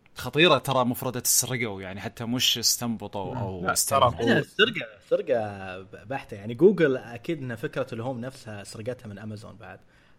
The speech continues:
Speaker 3: آه، لأن
Speaker 1: مم.
Speaker 3: إيكو كان منتج خرافي وما حد توقع ينجح بهالشكل. بس، آه،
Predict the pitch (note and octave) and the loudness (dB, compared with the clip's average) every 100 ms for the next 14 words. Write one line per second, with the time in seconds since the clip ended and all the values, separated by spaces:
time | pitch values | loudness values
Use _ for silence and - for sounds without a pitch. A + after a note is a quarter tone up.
0 | _ _ F#2+ F#2 G2 A2 G#2+ A#2+ B2 G#2+ | _ _ -20 -20 -14 -10 -8 -8 -8 -10
1 | A2 G#2 G2+ G2 - - _ _ _ A#2+ | -10 -10 -12 -16 -20 -20 _ _ _ -12
2 | A#2 A2+ G#2 - - A#2+ B2 G#2+ G#2 A2+ | -12 -12 -14 -16 -10 -6 -6 -6 -10 -12
3 | G2+ A#2 G#2+ G2+ G2+ F#2+ - G#2 - G#2+ | -12 -14 -10 -10 -10 -12 -14 -16 -14 -16
4 | - - - - - _ _ A#2 A2 - | -18 -20 -20 -20 -20 _ _ -12 -12 -10
5 | A#2+ A2+ A2 | -8 -6 -6